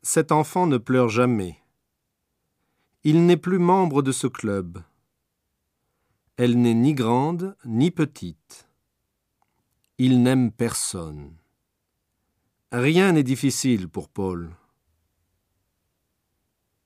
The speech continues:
Ma sœur ne boit que du vin blanc. Il ne danse qu'avec Marie.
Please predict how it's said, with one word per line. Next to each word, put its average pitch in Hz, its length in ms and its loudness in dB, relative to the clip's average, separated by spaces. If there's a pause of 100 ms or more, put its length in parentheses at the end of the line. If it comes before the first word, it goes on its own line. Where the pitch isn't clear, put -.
Ma 120 260 0
sœur 175 340 2
ne 120 140 2
boit 139 300 2
que - 180 -4
du 170 180 0
vin 156 180 0
blanc. 87 320 -10 (1400)
Il 170 220 4
ne 165 140 4
danse 180 320 0
qu'avec 190 340 0
Marie. 98 600 -4